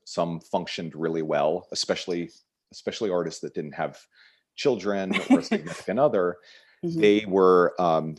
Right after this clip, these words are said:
Speaker 1: they were just in their element. It's like, "This is great. I get to draw and paint all the time, and I'm having a blast." And,
Speaker 2: <laughs>
Speaker 1: and then I'm like, "Yeah, good for you. Yeah, that's
Speaker 2: <laughs>
Speaker 1: right on." <laughs>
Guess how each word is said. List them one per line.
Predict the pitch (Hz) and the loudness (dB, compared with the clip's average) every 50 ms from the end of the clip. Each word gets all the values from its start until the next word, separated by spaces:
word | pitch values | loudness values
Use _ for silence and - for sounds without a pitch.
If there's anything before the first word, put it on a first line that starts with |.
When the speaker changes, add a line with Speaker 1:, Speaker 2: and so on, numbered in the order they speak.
| 76 - | -6 0
Speaker 1:
they | - 101 | 2 4
were | 135 117 | 4 4
just | 85 90 82 - - | 2 0 -2 -2 -2
in | 90 87 | -2 0
their | 85 85 82 | 2 2 4
element. | 87 117 127 85 71 65 - - | 4 2 2 0 -4 -6 -8 -10
It's | - - | -4 2
like, | 95 85 78 - - - - _ _ - | 2 2 2 2 -4 -14 -20 _ _ -6
"This | 127 - | -4 -2
is | - - - | 0 -2 -2
great. | - - 80 90 120 165 117 | -2 0 2 4 4 6 4
I | 69 76 | 4 2
get | 82 82 - | -2 -4 -2
to | - 82 71 - - - _ _ - | -2 -2 -2 -4 -8 -20 _ _ -10
draw | - 87 85 92 120 | -2 2 4 4 4
and | 104 85 - | 2 0 -4
paint | - - 92 113 135 110 | -6 -4 -4 -2 0 0
all | 92 95 | 0 0
the | - 73 | 0 -2
time, | - - - 101 120 131 139 143 139 120 87 | -8 -6 -2 0 2 2 2 2 2 0 0
and | 73 76 | -2 -2
I'm | 80 90 | -4 -4
having | 87 95 85 - 71 67 | -2 -4 -4 -4 -4 -8
a | - | -6
blast." | - 87 104 107 107 117 123 - - - - - - - _ | -4 -2 -2 -2 -2 -4 -6 -6 -8 -8 -8 -10 -16 -16 _
And, | - 82 - 269 240 - - | -4 0 0 0 0 0 -2
Speaker 2:
<laughs> | - | 2
Speaker 1:
and | 277 285 - - - 208 196 - - - - - - - 92 98 | 2 0 0 0 -4 -4 -4 -4 -8 -16 -14 -8 -6 -2 0 2
then | |
I'm | 98 92 87 | 2 2 2
like, | 92 92 90 - - | 2 2 2 2 4
"Yeah, | 113 92 80 | 4 4 4
good | - 101 87 | 4 2 0
for | - - 92 | 2 0 0
you. | 82 76 57 - - _ - | 2 2 0 -2 -6 _ -4
Yeah, | 90 78 71 58 - | -2 0 2 4 6
that's | 294 - - - - - - - - - - - - - - - - - 311 | 6 6 6 2 -2 -2 -2 -4 -4 -4 -4 2 4 4 4 4 4 6 6
Speaker 2:
<laughs> | 330 320 - - - 220 262 185 | 6 6 4 0 4 4 4 6
Speaker 1:
right | - 185 185 175 | 6 4 6 6
on." | 170 - - - - - - - - - - - | 4 2 2 -2 -6 -10 -12 -10 -10 -8 -4 0
<laughs> | 214 156 | 0 0